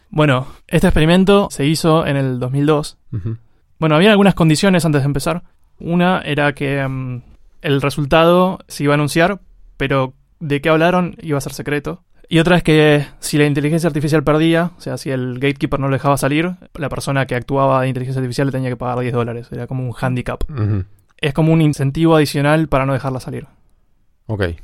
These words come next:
Speaker 1: Bueno, así que estas dos personas, Eliezer y otro tipo que se llamaba Nathan Russell, que también es un investigador en inteligencia artificial, en el año dos mil dos entraron a este canal de chat, hablaron durante dos horas,
Speaker 2: Ujú.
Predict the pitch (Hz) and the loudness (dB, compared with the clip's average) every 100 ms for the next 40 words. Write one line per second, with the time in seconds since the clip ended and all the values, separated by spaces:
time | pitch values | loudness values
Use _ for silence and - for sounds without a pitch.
0 | - - _ _ - 147 139 175 180 170 | -18 -20 _ _ 0 2 4 4 4 4
1 | - - 170 175 190 185 196 208 202 - | 0 -6 2 4 4 4 4 4 2 -2
2 | - 151 156 175 175 156 151 160 160 139 | -6 0 2 4 2 2 0 0 0 0
3 | 147 143 139 - - 151 147 147 147 139 | 0 0 -2 -6 -12 -6 -4 -2 -2 -2
4 | 147 170 175 _ - 135 131 135 139 131 | -2 -4 -6 _ -14 -6 -2 -2 0 -2
5 | 131 139 135 131 131 143 143 143 131 160 | -2 -2 -2 -4 -6 -6 -6 -6 -2 -2
6 | 175 - - 135 139 165 156 143 156 160 | -2 -8 -8 -2 0 2 2 4 4 4
7 | 175 147 143 147 147 143 131 135 139 139 | 2 0 2 0 0 -4 -6 -6 -4 -2
8 | 147 202 202 - _ _ 160 147 156 147 | 0 0 -2 -6 _ _ -2 0 0 0
9 | 135 139 143 143 175 196 - - 113 120 | -2 -2 -4 0 0 0 -4 -6 -4 -2